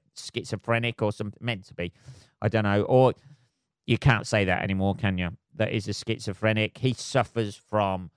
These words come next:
schi-, he's a schizophrenia survivor. There was a few of his victims that weren't, but he is. <laughs> Um,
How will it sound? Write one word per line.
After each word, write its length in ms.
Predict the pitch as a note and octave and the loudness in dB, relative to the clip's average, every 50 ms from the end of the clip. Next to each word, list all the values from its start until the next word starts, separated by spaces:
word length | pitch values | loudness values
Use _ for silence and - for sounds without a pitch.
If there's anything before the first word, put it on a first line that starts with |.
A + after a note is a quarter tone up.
| _ _ _ _ _ | _ _ _ _ _
schi-, 420 | - - - - - - - - - _ | -18 -16 -16 -16 -10 -10 -10 -10 -12 _
he's 300 | _ D#3 D#3+ E3+ E3 C#3+ | _ 2 2 2 2 -2
a 40 | C3+ | -4
schizophrenia 1000 | A#2 - - - - D#3 - - - - - _ _ C3 C3 C3 C3 B2 A2+ A2 | -8 -10 -10 -8 -10 -10 -10 -10 -18 -20 -20 _ _ -2 -2 -2 -2 -2 -4 -4
survivor. 600 | - - G#2 - B2 C3 B2+ B2 A#2+ F#2 E2+ D#2 - - _ _ | -4 -6 -4 0 2 4 4 4 2 2 -2 -6 -6 -12 _ _
There 100 | B2 C3 | 0 0
was 100 | B2+ - | 0 -2
a 60 | A#2+ | -6
few 180 | - - F3+ D#3+ | -6 2 2 2
of 100 | A#2+ G#2+ | 4 2
his 140 | B2 A2+ | 0 -2
victims 440 | - - F3 - - - B2+ A#2+ - | 0 0 -2 -2 0 -2 -2 0 0
that 100 | - A2 | 0 0
weren't, 380 | A#2+ D#3+ G3+ E3+ C#3 C#3+ - - | 6 8 8 8 8 4 0 0
but 180 | - B2+ - C3 | -2 0 4 6
he 200 | D3 D3+ C#3+ B2+ | 6 6 6 4
is. 240 | A2+ G2+ - - - - - _ _ _ _ _ _ _ | 2 0 -2 -4 -4 -4 -6 _ _ _ _ _ _ _
<laughs> 120 | G#3 G3+ - - _ _ - D#3+ - - _ _ - D#3+ B2+ - _ _ _ - - - - - - - - - - _ _ _ | 4 4 4 2 _ _ 0 0 0 -2 _ _ -2 -2 -2 -4 _ _ _ -20 -20 -20 -20 -20 -20 -20 -20 -20 -20 _ _ _
Um, 440 | - D3 D#3 D3 D3 D3+ C#3 C3 | 4 6 8 8 8 8 6 2